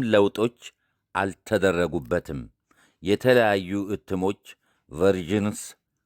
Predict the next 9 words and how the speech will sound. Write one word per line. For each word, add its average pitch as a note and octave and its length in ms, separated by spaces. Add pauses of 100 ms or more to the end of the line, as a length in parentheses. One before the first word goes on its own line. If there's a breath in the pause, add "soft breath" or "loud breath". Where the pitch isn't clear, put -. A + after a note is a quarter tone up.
(180)
የሉትም። E2 640 (1080 soft breath)
የዓለም E3+ 540
ሙስሊሞች A2 680 (100)
በሙሉ A2 420 (320)
ከየትኛውም A2 960
ቡድን F#2+ 420
ብንመድባቸው G2+ 1200 (380 soft breath)
ያላቸው G2 800 (420 soft breath)
አንድ F#2+ 400